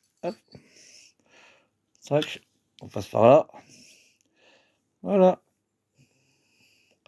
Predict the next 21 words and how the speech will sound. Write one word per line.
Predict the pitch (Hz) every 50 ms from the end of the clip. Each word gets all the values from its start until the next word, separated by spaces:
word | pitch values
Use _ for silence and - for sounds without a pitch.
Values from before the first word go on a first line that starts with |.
| - - - - - _ _ _
Là, | 139 143 143
c'est | - - 147
le | 143 147
haut. | 151 156 160 - - _ _ _ _ _ - - - _ _ _ _ _ - - - - - - _ _ -
Bon, | 110
le | 101 107 113
haut, | 120 131 139 139 135 120 110
est, | 104 101 98 98 92
il | 78 73 98 98 101
est |
en | 101 104
bas, | 107 107 104 107
quoi. | - - - _ _ - - - - - - - - - - - - - - - _ _ _ _ _ _ _ _ _ _ _ _
Niveau | 117 113 113 110 113
de | 104
la | 110 110
culasse. | - 113 110 113 135 170 175 - - _ - - - - - - - - - _ _ _ _ _ -
Ah, | 202 160 147
elle | 127 113
est | 107
propre. | - - 101 127 -